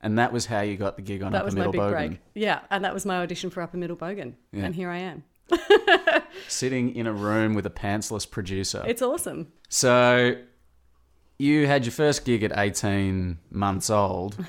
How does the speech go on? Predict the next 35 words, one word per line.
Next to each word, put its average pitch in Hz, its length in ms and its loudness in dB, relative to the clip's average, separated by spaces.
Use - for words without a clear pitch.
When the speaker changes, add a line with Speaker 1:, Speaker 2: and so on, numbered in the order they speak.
Speaker 2:
<laughs> - 200 -10
Speaker 1:
and 104 200 0
you're 104 160 6
asking 98 400 2
me 98 160 0
if 92 120 -8
you've 98 120 -6
had 98 160 -4
a 95 60 -6
sustained, 98 680 -4
a 214 80 -4
sustained 226 640 4
Speaker 2:
<laughs> - 20 -12
Speaker 1:
career. 190 380 0
Speaker 2:
I 440 100 -4
think 175 240 -2
I 143 100 -6
have. 151 300 -8
You 269 60 -6
know, 277 120 0
but 214 120 2
I 185 80 2
think 180 160 -2
there's 175 160 -2
a 170 60 -6
lot 165 180 -4
of, 156 160 -4
um, 151 380 -6
people 151 320 -8
that, 143 220 -10
um, 143 760 -12
unfortunately 165 760 -8
judge 143 240 -10
success - 500 -10
by 135 400 -10